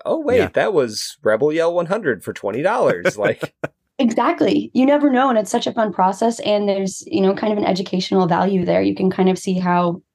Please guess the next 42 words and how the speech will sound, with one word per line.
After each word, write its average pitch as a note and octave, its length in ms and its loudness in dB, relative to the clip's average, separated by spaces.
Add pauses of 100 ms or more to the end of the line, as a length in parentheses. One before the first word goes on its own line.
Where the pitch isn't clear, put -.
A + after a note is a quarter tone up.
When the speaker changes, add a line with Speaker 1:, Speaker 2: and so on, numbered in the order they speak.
(200)
Speaker 3:
this F#3+ 300 -4
three G#3 160 0
hundred G3 240 2
dollar F3+ 220 2
bottle E3+ 460 0 (380)
isn't C#4+ 240 2
as F3 140 0
good, F3+ 180 0
actually, - 380 -2
as G3+ 80 -4
this F#3+ 180 -4
Speaker 2:
Mm-hmm. - 140 -18
Speaker 3:
twenty-five - 380 0
dollar - 260 -2
bottle. - 460 -4
Speaker 2:
A A2 60 0
hundred A#2+ 260 -2
percent. B2 320 -2
Speaker 3:
Um, A2 40 -6
it F#3+ 60 -8
just - 240 -14 (240)
actually A3+ 380 0
goes F#3+ 260 2
into G3 200 0
the F#3 80 0
product F3 500 -2
itself. F3+ 420 -2
I F#3 80 2
mean, F3+ 140 2
we've F3+ 160 -2
had F#3+ 300 0 (140)
six - 360 -6
dollar F#3+ 360 2 (460)
sparkling G3 580 -2
wine E3+ 360 0 (200)
beat G3+ 140 0
out F#3+ 260 0
some F#3 440 -2 (180)
two A#3 100 -6
hundred G#3 240 2
dollar F3+ 260 2
champagne. F3 640 0